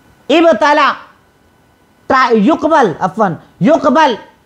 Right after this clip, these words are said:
not accepted, कबूल नहीं किया जाएगा, लिया नहीं जाएगा। "अदलुन", कंपनसेशन, बदला। अदल मीन्स बदला। "शफाअतुन",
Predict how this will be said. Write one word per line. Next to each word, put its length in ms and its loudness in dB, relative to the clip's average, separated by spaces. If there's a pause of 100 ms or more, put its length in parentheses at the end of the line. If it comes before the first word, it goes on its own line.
(280)
not 200 -2
accepted, 600 -2 (840)
कबूल 280 4
नहीं 240 -2
किया 220 0
जाएगा, 440 -4 (500)
लिया 400 4
नहीं 260 -4
जाएगा। 460 0 (760)
"अदलुन", 640 2 (720)
कंपनसेशन, 800 0 (600)
बदला। 480 2 (840)
अदल 320 -2
मीन्स 480 -6 (400)
बदला। 480 2 (920)
"शफाअतुन", 920 -2